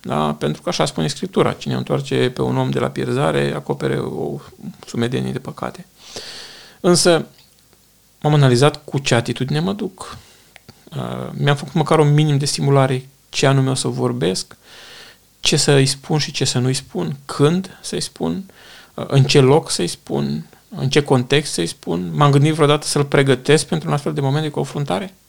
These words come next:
Sau scopul meu este să îmi arăt neprihănirea, să-mi arăt corectitudinea, să-mi arăt, um, sfințenia, să-mi arăt spiritul de observație? Care este scopul?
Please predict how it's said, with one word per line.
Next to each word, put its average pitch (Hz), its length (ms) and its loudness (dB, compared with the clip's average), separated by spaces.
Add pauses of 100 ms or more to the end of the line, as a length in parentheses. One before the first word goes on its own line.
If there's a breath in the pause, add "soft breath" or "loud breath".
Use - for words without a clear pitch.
(920 loud breath)
Sau 190 320 6
scopul 156 340 0
meu 147 160 4
este 143 440 0 (380)
să - 420 -2 (360 loud breath)
îmi 139 220 4
arăt 139 480 2
neprihănirea, 147 1000 -2
să-mi 123 260 -6
arăt 127 360 -2 (680 loud breath)
corectitudinea, 156 1400 -2
să-mi 120 360 -6
arăt, 131 460 -4
um, 127 420 -2
sfințenia, 160 1040 0
să-mi 135 220 0
arăt 131 220 2
spiritul 139 340 -4
de 127 80 2
observație? 160 1000 0 (1600 loud breath)
Care 170 220 2
este 147 180 0
scopul? - 500 -4